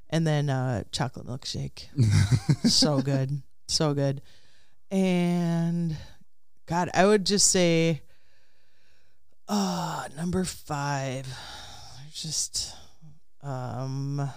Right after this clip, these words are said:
Speaker 2: We're gonna figure out this
Speaker 1: mm.
Speaker 2: J J's later. I'll put it in the show notes.
Speaker 1: Is it J D's?
Speaker 2: I don't know.
Speaker 1: It's, no, 'cause J D Hoyt's is that steak place.
Speaker 2: Right.
Speaker 1: Yeah.
Speaker 2: I actually have no idea what you're talking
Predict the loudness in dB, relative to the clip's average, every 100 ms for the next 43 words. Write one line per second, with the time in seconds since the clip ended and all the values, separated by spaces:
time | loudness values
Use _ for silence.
0 | -12 -8 4 4 6 6 4 4 2 0
1 | 0 0 -2 -2 -4 -2 0 0 0 0
2 | 0 -2 -4 -4 -2 0 2 0 0 0
3 | 0 -2 0 2 0 -2 -4 -4 -2 -4
4 | -6 -10 -14 -14 -16 -16 -16 -16 -16 -16
5 | -16 -16 -16 -10 -6 -4 -6 -8 -16 -8
6 | -2 0 0 2 4 4 4 2 4 2
7 | 4 0 0 -2 -2 -6 -16 -16 -16 -16
8 | -12 -4 0 2 0 -4 -4 -2 6 6
9 | 6 0 -8 -4 -2 -2 -4 4 6 6
10 | 6 6 6 4 4 4 4 2 2 0
11 | -2 -2 -2